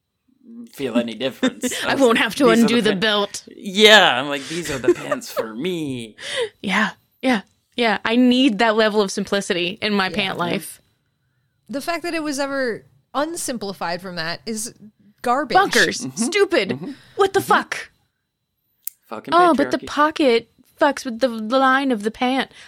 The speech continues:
Speaker 2: I don't give a fuck
Speaker 1: Not
Speaker 2: about the
Speaker 1: the
Speaker 2: line
Speaker 3: No one
Speaker 2: of the
Speaker 3: gives a
Speaker 2: pant.
Speaker 3: shit.
Speaker 1: Yeah.
Speaker 2: I don't give
Speaker 3: I
Speaker 2: a
Speaker 3: fucking
Speaker 2: fuck.
Speaker 3: put a twelve
Speaker 2: I wanna
Speaker 3: pack of
Speaker 2: put
Speaker 3: soda in my
Speaker 2: everything in
Speaker 3: trip
Speaker 2: there.
Speaker 3: pants, and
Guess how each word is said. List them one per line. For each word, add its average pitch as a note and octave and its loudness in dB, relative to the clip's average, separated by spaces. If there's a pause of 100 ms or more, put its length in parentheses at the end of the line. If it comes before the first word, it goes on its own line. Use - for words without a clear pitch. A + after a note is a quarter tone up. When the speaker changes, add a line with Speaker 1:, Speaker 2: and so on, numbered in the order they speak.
(120)
Speaker 2:
I G#3+ -2
don't C#4 -4
give A3+ -4
a F3+ -4
fuck - -2
Speaker 1:
Not - -4
Speaker 2:
about F#3+ -2
the - 0
Speaker 1:
the F#3+ 2
Speaker 2:
line - -
Speaker 3:
No F3+ 6
one F3+ 4
Speaker 2:
of F#3 0
the - -2
Speaker 3:
gives A4 2
a - 2
Speaker 2:
pant. - 2
Speaker 3:
shit. G4+ -6
Speaker 1:
Yeah. C3+ -14 (140)
Speaker 2:
I B3+ 0
don't C4 4
give B3 2
Speaker 3:
I F#3+ 2
Speaker 2:
a - 0
Speaker 3:
fucking G4 -6
Speaker 2:
fuck. A#3 4
Speaker 3:
put F#4 -2
a F3 -8
twelve E4 4
Speaker 2:
I D4+ 4
wanna C#4 2
Speaker 3:
pack D4+ -2
of B3 -6
Speaker 2:
put A3+ 2
Speaker 3:
soda D4+ 0
in F4 0
my E4 -2
Speaker 2:
everything A3+ -4
in F#3+ -2
Speaker 3:
trip F3+ -2
Speaker 2:
there. F3 -12
Speaker 3:
pants, F3 -10
and B3+ -10